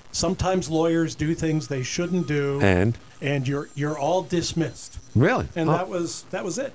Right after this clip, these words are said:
Speaker 2: That was it. I've
Speaker 1: All right.
Speaker 2: never done jury duty. All right, you
Speaker 1: I
Speaker 2: gotta
Speaker 1: gotta
Speaker 2: go.
Speaker 1: go.
Speaker 2: All right, that's, uh, J-, uh, Jim Levin making budget down there in South Carolina.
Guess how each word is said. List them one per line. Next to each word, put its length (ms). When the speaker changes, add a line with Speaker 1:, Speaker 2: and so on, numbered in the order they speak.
Speaker 2:
That 120
was 160
it. 140
I've 20
Speaker 1:
All 100
right. 60
Speaker 2:
never 180
done 180
jury 220
duty. 220
All 80
right, 100
you 80
Speaker 1:
I 40
Speaker 2:
gotta 120
Speaker 1:
gotta 120
Speaker 2:
go. 100
Speaker 1:
go. 20
Speaker 2:
All 80
right, 40
that's, 240
uh, 160
J-, 140
uh, 220
Jim 280
Levin 340
making 260
budget 340
down 200
there 140
in 80
South 320
Carolina. 520